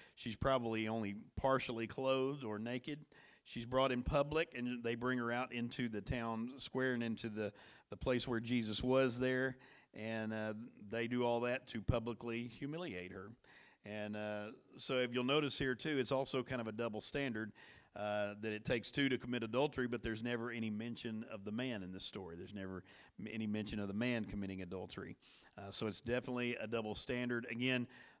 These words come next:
none of that was important to the scribes and the Pharisees. Uh, they were gonna use this woman to try and trip Jesus up and use the situation. Um, here's the thing. The woman is definitely guilty.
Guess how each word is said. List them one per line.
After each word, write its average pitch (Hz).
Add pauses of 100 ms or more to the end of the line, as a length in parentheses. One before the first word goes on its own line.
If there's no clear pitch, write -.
(320)
none 143
of 139
that 135
was 120
important 123 (160)
to 120
the 110
scribes 123
and 113
the -
Pharisees. 120 (340)
Uh, 98
they 113
were 113
gonna 107
use 107
this 104
woman 107
to 90
try 107
and 92
trip 107 (180)
Jesus 98
up 104
and 98
use 104
the 92
situation. 95 (460)
Um, 107 (120)
here's 151
the 127
thing. 127
The 120
woman 160 (400)
is 113
definitely 123
guilty. 143